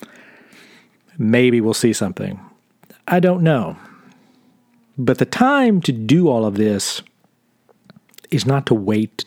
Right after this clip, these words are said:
do it. The time to do this is immediately right now because states are certifying their votes. And if you want the Trump administration to have the capacity to win a lawsuit here and overturn these results,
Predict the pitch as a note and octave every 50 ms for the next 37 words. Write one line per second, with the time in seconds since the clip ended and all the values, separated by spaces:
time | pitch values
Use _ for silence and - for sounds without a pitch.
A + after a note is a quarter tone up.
0 | _ _ - A2 G2+ F#2+ - - - - - _ _ _ _ _ _ - - _
1 | _ _ _ _ _ - - - - - - - - A#2+ - - F3 A#3 A#3 F3
2 | B2 G2 C#3 E3 E3+ C3+ A2+ - - A#2 A2 A2+ A#2 C#3 D3+ C#3+ C3+ A#2+ A#2 A2+
3 | A2+ A2 A2+ A#2+ A#2 G#2 G2 F#2+ G#2 - B2 A#2+ - - - - - - - -
4 | - - - C3+ C3+ - - E3 D#3+ - E3+ E3 D#3 - F3 F3 F3+ F#3+ G#3+ G3+
5 | E3+ D#3 D3+ D#3 - - - - - - - - - - - _ _ _ _ _
6 | _ _ _ _ - - - D3+ C3 B2 A2 A#2+ B2+ C#3+ F#3+ F#3 - F3+ - F#3+
7 | F3 - E3+ - - A3+ D3+ C#3+ D3+ C#3+ C#3 - C#3 B2 A#2 - A#2+ A2 G#2+ G#2
8 | - - D3+ D#3+ D#3+ C#3 B2+ C#3+ - - - C3 B2+ B2 - - B2 A#2 A2+ -
9 | - A2 G2 B2+ D3+ D#3+ D#3 C#3+ C3+ C3+ C3 B2 - C3+ B2 - - B2 B2 B2+
10 | B2+ A2 A2+ B2 A#2+ B2 - B2 A#2 A#2 A#2 G#2 G#2 G#2+ G#2 C3+ E3 D3+ B2+ -
11 | - - - -